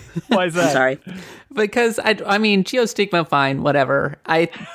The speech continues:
Speaker 2: <laughs>
Speaker 3: just think that, I just think that it, we didn't need to see what happened after Meteor in Final Fantasy
Speaker 1: Hundred percent.
Speaker 3: seven. Because the
Speaker 1: Yes.
Speaker 3: beauty of the ending of that game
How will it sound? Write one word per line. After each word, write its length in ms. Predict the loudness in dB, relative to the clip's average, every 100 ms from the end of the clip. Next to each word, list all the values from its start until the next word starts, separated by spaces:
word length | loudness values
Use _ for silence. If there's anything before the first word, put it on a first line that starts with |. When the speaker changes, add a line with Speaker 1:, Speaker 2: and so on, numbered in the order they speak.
| -6
Speaker 2:
<laughs> 300 | -6 -6 -4
Speaker 3:
just 320 | -2 -2 -2
think 320 | 0 0 0
that, 320 | 0 2 2 0 -8 -10 -16 -20 -16 -2 -2 -2 _ _ _ _ -4
I 60 |
just 260 | 0 0 0
think 260 | 2 0 2
that 440 | 2 2 0 -6 -2
it, 240 | 0 0 _ _ _ -8
we 360 | 0 0 -2 -4
didn't 320 | 0 2 2
need 200 | 2 0
to 80 | 0
see 300 | -4 -2 0
what 200 | 4 2
happened 640 | 2 -2 0 0 0 -4 -10 -2
after 840 | 0 0 -2 0 2 2 0 -4 _ _ -4
Meteor 640 | 0 0 0 0 -2 -4 _
in 120 | -4
Final 260 | 0 0 2
Fantasy 300 | 2 0 -2
Speaker 1:
Hundred 40 |
percent. 40 | -2
Speaker 3:
seven. 360 | -4 -4 -8 -10 _ _ _ _ _ _ -6
Because 360 | -4 0 0 2
the 40 | 0
Speaker 1:
Yes. 120 | -2
Speaker 3:
beauty 460 | 0 0 2 2 2
of 260 | 0 -2
the 180 | -4 -2
ending 380 | 0 2 2 2
of 100 | 2
that 260 | 2 0
game 600 | 0 0 0 -2 -4 -4